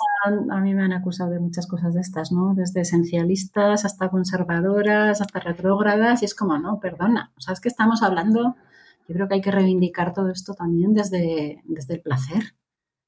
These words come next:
y desde la humanidad y desde el disfrute, ¿no? Y, y dejarnos criar, ayudarnos a criar,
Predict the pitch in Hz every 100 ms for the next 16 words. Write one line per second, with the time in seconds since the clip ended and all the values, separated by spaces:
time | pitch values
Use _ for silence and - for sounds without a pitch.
0 | _ - 180 180 175 180 170 165 160 160
1 | 160 156 185 247 - - 185 180 175 170
2 | 170 - 214 247 226 175 190 262 226 190
3 | 185 175 - 175 208 226 247 220 185 175
4 | 208 262 - 180 185 214 254 254 247 175
5 | 170 208 -